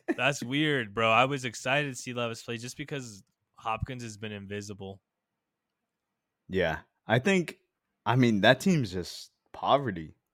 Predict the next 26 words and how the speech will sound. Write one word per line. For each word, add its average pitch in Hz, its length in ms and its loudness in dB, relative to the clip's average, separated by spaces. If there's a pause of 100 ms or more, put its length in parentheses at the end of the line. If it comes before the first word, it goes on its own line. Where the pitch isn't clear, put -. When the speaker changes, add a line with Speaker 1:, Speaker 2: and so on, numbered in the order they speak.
Speaker 2:
It's 98 240 -6 (100)
Speaker 1:
Yeah. 101 460 -2
Speaker 2:
time. 80 160 -16 (640)
It's - 220 -8
time. 104 400 -4
Henry's 110 460 -2
gotta 107 240 -2
go. 92 400 -4 (240)
Speaker 1:
Yeah. 95 520 -8
Oh, 113 200 2
yeah. 101 180 2
Speaker 2:
My 101 120 4
Speaker 1:
They, 107 200 -2
Speaker 2:
boy 110 160 0
Spears. 104 760 -4 (500)
Speaker 1:
they're 117 100 -6
two 135 300 -8
and 131 140 -6
four, 120 420 0
bro. 123 240 0
They 127 100 -4
need 139 180 -4
a 127 80 -2
rebuild 107 640 -6
right 104 200 -10
now. 101 400 -14